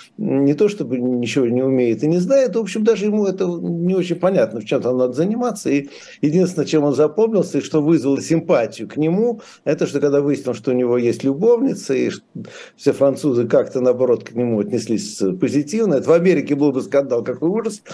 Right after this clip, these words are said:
Во Франции, наоборот, был бы скандал, какой ужас, у него нет любовницы. Вот. Ну, значит, соответственно, французы его как-то простили, что он никудышный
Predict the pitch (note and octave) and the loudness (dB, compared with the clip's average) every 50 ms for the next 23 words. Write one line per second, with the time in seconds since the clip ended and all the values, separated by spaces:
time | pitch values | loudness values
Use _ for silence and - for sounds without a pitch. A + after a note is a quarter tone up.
0 | - - - - C#3+ C#3+ C#3+ E3 E3+ D#3 C3+ A2+ - C#3+ C#3 C3+ B2 C#3 C3+ C3+ | -16 -10 0 2 2 2 4 4 2 2 2 2 2 2 2 4 4 4 2 2
1 | A#2+ C#3+ D3+ B2+ B2 A#2+ - D#3+ D3 B2 C3 C3 C3 C#3 B2+ - D#3+ D3+ C3+ A#2+ | 2 0 0 0 0 -2 0 0 2 2 2 0 0 -2 -2 0 2 2 2 0
2 | - B2+ C3+ B2 B2+ B2+ B2+ C3+ E3+ F#3+ F#3 G3+ A3+ G3 F#3 A3 G#3 G3 G3+ F#3+ | -2 -2 -2 0 0 0 0 0 0 0 -2 -2 -4 0 2 2 2 2 0 -6
3 | F3+ - - - _ - - - - - _ _ - - D3+ C#3+ D#3+ E3+ D#3+ D3+ | -8 -12 -20 -20 _ -18 -16 -16 -16 -16 _ _ -4 -4 -2 0 2 2 2 2
4 | D3+ D#3 D#3 G3 B3 C4 G#3 D#3+ - - D#3 - - C#3 - E3 F#3 F#3 F3+ - | 0 -2 -4 -2 -2 -2 -2 -2 -2 -4 -4 0 0 -2 0 2 -2 -2 0 0
5 | C#3+ C3+ - - B2+ B2+ B2 B2 F#3 E3+ D3 C#3 C3 C#3 E3+ F3 - C#3 - - | -2 -2 0 0 -2 -2 0 0 0 2 2 2 2 2 0 0 0 0 0 0
6 | C#3+ - - C#3 C#3+ C#3 - - - C#3+ A#2+ G#2+ G#2 G#2 - A#2+ A#2 A#2+ A#2 - | -4 0 2 2 2 2 0 -4 -4 -2 0 0 0 0 0 -2 -2 -2 0 -2
7 | C3 A#2 A2 A2+ G2+ - G#2+ G#2 F#2+ F2+ | -2 0 0 -2 -2 -2 -2 -4 -4 -4